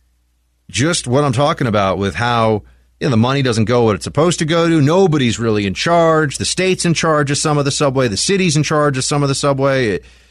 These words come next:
you know, everyone's just pointing fingers at everybody else. And all the while, pension obligations are getting steeper and steeper.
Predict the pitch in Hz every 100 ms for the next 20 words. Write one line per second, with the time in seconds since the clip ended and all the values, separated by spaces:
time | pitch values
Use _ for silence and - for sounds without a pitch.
0 | _ - 113 104 110 160 165 139 - 147
1 | 143 123 143 139 104 120 123 107 113 143
2 | 120 110 - 117 151 180 156 156 214 196
3 | 120 139 - _ _ _ _ _ _ _
4 | - 135 156 160 151 143 143 135 143 -
5 | 135 127 123 117 123 123 120 117 - 139
6 | 127 117 113 110 - 117 107 110 107 104